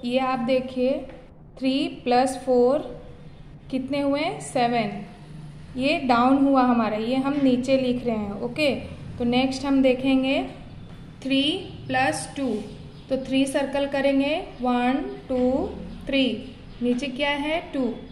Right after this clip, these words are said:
वन, टू, Count करेंगे, One, two, three, four, five। यहाँ पे हम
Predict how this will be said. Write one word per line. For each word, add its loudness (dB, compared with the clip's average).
वन, -2
टू, 0
Count 2
करेंगे, 2
One, 0
two, 0
three, 0
four, 2
five। -2
यहाँ -8
पे -4
हम 0